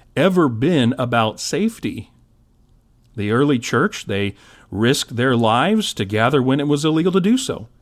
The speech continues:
Christians elsewhere in the world, even today, living under anti-Christian and anti-God regimes, they similarly risk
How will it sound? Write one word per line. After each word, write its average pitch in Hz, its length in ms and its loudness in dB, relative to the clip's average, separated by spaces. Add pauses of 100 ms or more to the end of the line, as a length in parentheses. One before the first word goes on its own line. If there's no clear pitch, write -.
(640)
Christians 190 600 2
elsewhere 165 420 2
in 139 180 0
the 131 80 2
world, 113 360 2
even 190 320 0
today, 196 460 0
living 156 320 2
under 160 340 0
anti-Christian 123 840 -6
and 92 120 -8 (300)
anti-God 135 580 0
regimes, 135 480 -2 (600)
they 175 400 2
similarly 175 720 2
risk 113 500 -2